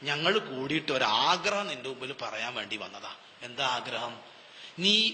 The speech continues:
ഉബയ്യത്ത് ബിൻ ഖലഫ് കേൾക്കുന്ന രൂപത്തില് ലാ ഇലാഹ ഇല്ലല്ലാഹ് പറയാതെ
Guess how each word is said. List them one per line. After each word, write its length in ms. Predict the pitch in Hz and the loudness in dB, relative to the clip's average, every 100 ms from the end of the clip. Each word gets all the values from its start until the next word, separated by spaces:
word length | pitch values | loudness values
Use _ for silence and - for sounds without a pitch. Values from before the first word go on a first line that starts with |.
| 196 | -2
ഉബയ്യത്ത് 500 | 170 202 220 233 240 | 0 4 4 2 2
ബിൻ 180 | 240 233 | 2 4
ഖലഫ് 280 | 233 220 233 | 4 2 0
കേൾക്കുന്ന 580 | - 147 135 - 151 | 0 0 0 -2 -2
രൂപത്തില് 560 | 143 120 120 117 123 113 - - - 117 | -2 -4 -6 -4 -4 -4 -8 -16 -16 -2
ലാ 160 | 120 131 | 2 4
ഇലാഹ 400 | 143 139 139 143 | 4 4 4 2
ഇല്ലല്ലാഹ് 480 | 139 139 147 - | 0 0 0 0
പറയാതെ 600 | 110 110 113 117 117 113 | -2 0 2 2 2 0